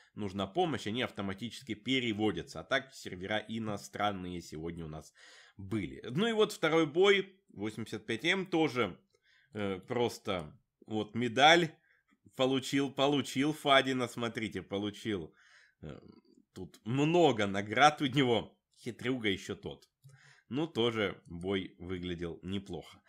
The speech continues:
Ну, а на этом всё, ребята. До скорой встречи. Про лайк, пожалуйста, не забудьте. И щас вверху справа появляется видос,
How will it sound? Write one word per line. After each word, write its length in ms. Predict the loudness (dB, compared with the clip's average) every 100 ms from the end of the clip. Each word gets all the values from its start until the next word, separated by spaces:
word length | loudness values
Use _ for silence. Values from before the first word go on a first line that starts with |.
| -20 -18
Ну, 160 | -4 0
а 60 | 2
на 100 | 2
этом 240 | 2 0
всё, 160 | 2 2
ребята. 380 | 2 0 -2
До 100 | -8
скорой 300 | -8 -6 -6
встречи. 400 | -6 -4 -4 -4
Про 160 | -6 2
лайк, 240 | 4 2
пожалуйста, 420 | -2 -2 -2 -4 -8
не 140 | -4
забудьте. 480 | -2 0 -2 -2 -8
И 100 | -6
щас 260 | -4 -4 -4
вверху 260 | -10 -8
справа 380 | -12 -2 2 2
появляется 580 | 0 -2 -2 -2 -4 -6
видос, 380 | -6 -2 -2